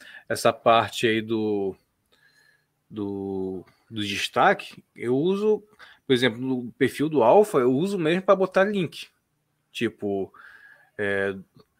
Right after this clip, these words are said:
link do, dos nossos perfis, né? Ah, ouça no, no Spotify, ouça no Google Podcast, bota,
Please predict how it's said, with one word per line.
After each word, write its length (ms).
link 300
do, 560
dos 120
nossos 300
perfis, 540
né? 280
Ah, 300
ouça 480
no, 400
no 80
Spotify, 580
ouça 280
no 100
Google 220
Podcast, 500
bota, 260